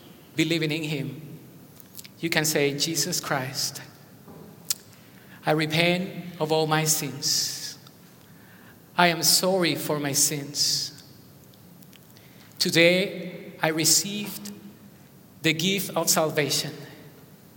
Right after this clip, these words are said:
I received Jesus as my personal Lord and Savior. Today,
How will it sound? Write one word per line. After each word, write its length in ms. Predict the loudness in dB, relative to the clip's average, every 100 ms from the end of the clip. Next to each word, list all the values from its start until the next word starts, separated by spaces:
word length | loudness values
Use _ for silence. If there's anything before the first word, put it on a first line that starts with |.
| -20 -20 -20 -20 0
I 80 | 6
received 500 | 6 6 4 2 2
Jesus 720 | 2 2 2 0 0 -2 -2 2
as 200 | 2 2
my 220 | 0 0 -4 0
personal 560 | 4 4 2 -4 -6
Lord 500 | 0 2 4 4 2 -2 -10 -14 -10
and 140 | -2 0
Savior. 480 | 2 0 -4 -8 -12 -14 -18 -20 -20 -20 -20 -20 -20 -20 -20 -20 -12 -4
Today, 1080 | 4 8 8 6 0 -4 -8 -10 -12 -14